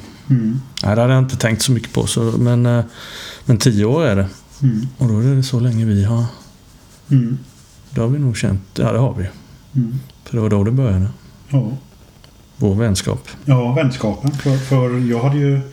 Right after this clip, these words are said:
Speaker 1: Träffats hade vi gjort innan.
Speaker 2: Ja.
Speaker 1: Via fotbollen lite grann.
Speaker 2: Ja,
Speaker 1: Eller,
Speaker 2: precis.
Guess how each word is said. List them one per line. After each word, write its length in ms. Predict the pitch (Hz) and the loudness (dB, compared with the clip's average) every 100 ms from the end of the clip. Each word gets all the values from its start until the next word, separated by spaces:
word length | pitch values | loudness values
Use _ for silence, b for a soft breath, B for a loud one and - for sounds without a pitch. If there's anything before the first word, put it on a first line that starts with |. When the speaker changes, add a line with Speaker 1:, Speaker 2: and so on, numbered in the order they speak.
| B B B B - | B B B B -8
Speaker 1:
Träffats 440 | - 139 - 165 - | -4 -2 -2 -2 0
hade 120 | 185 | 0
vi 100 | 180 | 0
gjort 220 | 127 - | 0 0
innan. 300 | 104 87 101 - - - - - - | -4 -4 -8 -10 -14 -20 -20 -20 -6
Speaker 2:
Ja. 160 | - 123 | 0 2
Speaker 1:
Via 100 | 131 139 151 160 | 4 2 2 0
fotbollen 280 | 101 104 | 0 0
lite 180 | 123 131 | 0 0
grann. 220 | 110 98 127 | 0 0 0
Speaker 2:
Ja, 40 | 123 | 2
Speaker 1:
Eller, 40 | 120 | 2
Speaker 2:
precis. 240 | 127 | 2